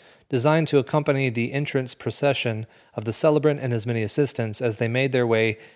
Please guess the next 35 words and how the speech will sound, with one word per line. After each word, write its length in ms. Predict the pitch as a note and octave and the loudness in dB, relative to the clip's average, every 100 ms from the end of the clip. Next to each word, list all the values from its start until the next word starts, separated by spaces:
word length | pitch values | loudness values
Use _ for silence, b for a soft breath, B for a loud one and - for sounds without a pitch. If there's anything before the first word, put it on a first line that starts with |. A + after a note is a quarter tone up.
| B | B
to 100 | A#2+ | -6
the 80 | |
sanctuary 540 | A2+ F3 E3+ D#3+ C#3+ C3+ | 0 0 2 2 4 4
from 160 | C3 | 0
the 80 | A#2+ | -2
back 300 | A2 B2+ B2+ | 2 2 2
of 80 | A#2 | 0
a 60 | A2 | 2
large 320 | A2+ A2 G2+ | 2 2 -2
basilica 440 | G2+ B2+ A2+ - | -6 -2 -2 -2
church. 460 | - A#2 F#2+ - - _ _ _ _ _ _ | -4 -4 -4 -10 -18 _ _ _ _ _ _
Today, 320 | C#3+ E3+ F#3 | 4 6 6
this 200 | D3 C3 | 4 2
processional 640 | - A#2 B2 A2 B2 A#2 | -2 0 0 0 -2 -2
function 440 | G#2 A#2 A2 A#2+ A2+ | -2 -6 -4 -6 -6
is 320 | A2 A2 G#2 | -4 -4 0
often 360 | A#2+ A#2 - A2 | 2 2 0 -6
fulfilled 420 | A2+ - A#2+ A2 | -6 -2 0 2
by 140 | A2 | 0
an 100 | G#2+ | 0
opening 360 | A#2+ A#2+ A2+ G#2 | -2 -2 -4 -6
hymn, 380 | - A#2+ G2+ F#2+ b b b | -2 -2 -4 -10 b b b
followed 400 | - D3+ C#3 A2 | 4 6 6 2
by 220 | G#2+ G#2 | 2 0
the 80 | G#2+ | -2
current 340 | - A2 A2 | -6 -6 -6
shortened 400 | - D#3 A#2+ G#2+ | -2 0 0 -2
version 460 | G2+ G2 F#2+ G2+ G#2 | -4 -2 -2 -6 -6
of 160 | G#2+ | -8
the 100 | G2+ | -6
introit. 420 | G2+ F#2+ F#2+ - - _ _ _ _ _ _ _ _ _ _ _ _ - | -8 -8 -10 -10 -18 _ _ _ _ _ _ _ _ _ _ _ _ -8
The 60 | |
Collect 420 | B2 D#3+ D#3 D#3 - | 2 4 6 4 -2
for 140 | B2 | -8
Purity. 540 | - B2 G2+ F#2 - | -2 0 0 -2 -12